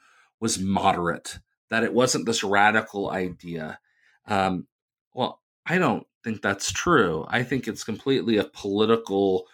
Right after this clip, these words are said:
radicalism. And, I mean, it led these people to separate themselves from the nation. So I think it's pretty radical.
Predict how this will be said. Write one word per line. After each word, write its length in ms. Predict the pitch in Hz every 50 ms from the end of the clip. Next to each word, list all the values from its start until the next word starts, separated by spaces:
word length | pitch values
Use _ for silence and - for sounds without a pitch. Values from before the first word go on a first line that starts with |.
| _ _ _ _ _ _ _
radicalism. 1120 | - 101 101 107 117 113 113 - 113 101 101 107 104 101 107 117 113 123 135 139 135 113 - -
And, 460 | - 107 104 104 101 98 101 101 98 - - - _ -
I 60 | 104
mean, 240 | 104 101 101 101 -
it 160 | 98 107 82
led 260 | 104 113 113 113 110
these 220 | 110 110 101 -
people 300 | - - 110 110 107 104
to 80 | 104 101
separate 420 | - - 113 110 - - 214 -
themselves 380 | - 101 98 - 117 104 107 -
from 140 | - 104 104
the 80 | 104
nation. 460 | 101 104 123 139 - - - - - - _ _ _ _ _ _ _ _ _ -
So 180 | - 117 104 98
I 100 | 123 143
think 220 | 139 170 147 127
it's 140 | 117 - -
pretty 220 | - 135 123 113
radical. 600 | 104 107 107 107 104 98 - - 78 85 - -